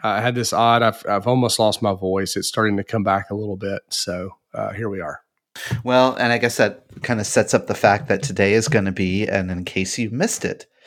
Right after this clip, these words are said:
Speaker 2: episode, right?
Speaker 1: Yeah, absolutely. A-, and this is an interesting one because I think it's timely, f-, uh, but we're going back to, all the way back to episode number one hundred and eighty-four, a little over a year ago, August of twenty twenty.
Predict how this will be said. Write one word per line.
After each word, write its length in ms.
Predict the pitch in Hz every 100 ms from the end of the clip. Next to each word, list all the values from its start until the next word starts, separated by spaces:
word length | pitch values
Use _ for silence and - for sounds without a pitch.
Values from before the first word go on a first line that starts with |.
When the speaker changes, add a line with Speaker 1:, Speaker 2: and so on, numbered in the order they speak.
| - -
Speaker 2:
episode, 720 | 110 - 98 - 82 69 80
right? 300 | 98 104 196 - _ _ _ _ _ _ _ _
Speaker 1:
Yeah, 200 | 165 156
absolutely. 580 | 151 160 - 131 123 107
A-, 220 | 143 123
and 100 | 156
this 200 | 170 156
is 100 | 147
an 140 | 143 127
interesting 560 | 131 - 127 127 120
one 240 | 120 120 117
because 320 | 117 - 117
I 80 | 117
think 260 | 139 117
it's 180 | 107 -
timely, 920 | - 131 123 127 131 110 107 113 117
f-, 220 | - - -
uh, 240 | 120 107 110
but 160 | 117
we're 120 | 127 143
going 240 | 151 135
back 280 | 127 135 -
to, 80 | 131
all 280 | 131 156 165
the 40 |
way 120 | 151
back 240 | 123 110 -
to 100 | 117
episode 400 | 110 - 120 117
number 180 | 107
one 320 | 101 110 131 131
hundred 540 | 123 131 123 120 113 _ _ - - - -
and 100 | 135
eighty-four, 500 | 156 160 147 165 139
a 40 |
little 140 | 160 175
over 160 | 151
a 80 | 127
year 240 | 113 147
ago, 260 | 139 113 85
August 460 | 110 131 139 127 123
of 100 | -
twenty 360 | - 123 117
twenty. 600 | - - 104 87 78 -